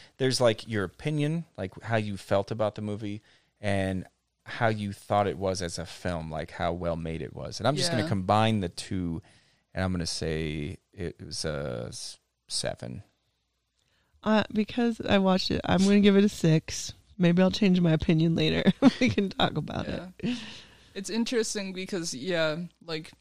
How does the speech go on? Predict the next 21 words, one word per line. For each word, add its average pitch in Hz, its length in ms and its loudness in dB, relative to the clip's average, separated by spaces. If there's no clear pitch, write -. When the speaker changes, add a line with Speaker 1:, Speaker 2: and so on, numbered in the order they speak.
Speaker 2:
definitely 190 340 -4
not 165 260 0
my 156 160 -4
favorite 160 420 -6
horror 156 300 -6
movie, 185 340 -6
but 151 360 -6
a 156 60 -10
lot 170 280 2
of 170 160 -4
directors 151 1080 -6
that 139 240 -6
I 147 160 -2
love 156 640 -6
and - 320 -12
the 156 80 -6
movies 170 520 -6
that 135 120 -4
I 131 60 -6
love 131 340 -10
have, 120 160 -12